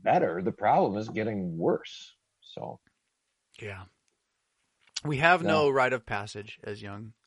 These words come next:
Speaker 2: as young men. So, so in many ways, I'm forty-one, and I'm, I just, I'm barely beginning to be able to allow myself to think of myself as a man in my internal monologue. And it,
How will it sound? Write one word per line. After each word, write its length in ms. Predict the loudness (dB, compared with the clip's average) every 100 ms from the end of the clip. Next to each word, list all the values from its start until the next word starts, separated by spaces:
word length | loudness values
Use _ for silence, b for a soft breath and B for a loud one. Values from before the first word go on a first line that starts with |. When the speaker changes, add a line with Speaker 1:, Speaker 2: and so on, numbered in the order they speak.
| -14
Speaker 2:
as 160 | -10 -8
young 200 | -8 -8
men. 260 | -10 -12 -18 B B B
So, 300 | 2 2 0
so 200 | -2 0
in 80 | 2
many 220 | 0 0
ways, 500 | 0 0 0 -4 -10 _
I'm 120 | -14
forty-one, 840 | -12 -4 -2 -2 -4 -6 -6 -10 -18 _ _ _ _ _ _ _ -6
and 140 | -4
I'm, 180 | -4 -8 _ _ _ _ -4
I 180 | -4 -6 _
just, 300 | -14 -14 -14 -4
I'm 180 | -4 -4 -2
barely 480 | 2 4 4 2 -4
beginning 460 | -4 -4 -2 -4
to 160 | -6 -8
be 300 | -6 -2 -2
able 180 | -2 -4
to 260 | -6 -6
allow 440 | -4 0 6 6 6
myself 800 | 6 4 2 0 0 -2 -8 -12
to 100 | -10
think 300 | -4 -4 -4
of 100 | -4
myself 460 | -6 -4 -2 -2 -4
as 140 | -6
a 60 | -6
man 420 | -6 -4 -2 -4
in 80 | -6
my 140 | -6
internal 340 | -6 -8 -10 -8
monologue. 500 | -8 -8 -12 -14 -18 _ b b b b b b
And 120 | -4
it, 120 | -4